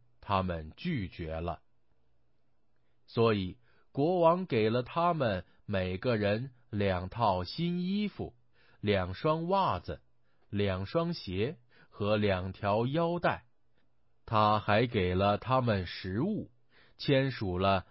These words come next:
他们的通关文书。然后国王把他自己的马车给了他们，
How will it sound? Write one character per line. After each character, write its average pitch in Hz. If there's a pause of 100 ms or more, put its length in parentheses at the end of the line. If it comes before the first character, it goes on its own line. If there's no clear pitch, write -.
(100)
他 110
们 95
的 80 (140)
通 127
关 127
文 104
书。 170 (600)
然 117
后 104 (280)
国 175
王 160
把 110
他 160
自 190
己 104
的 156
马 85
车 180 (260)
给 85
了 82
他 101
们， 87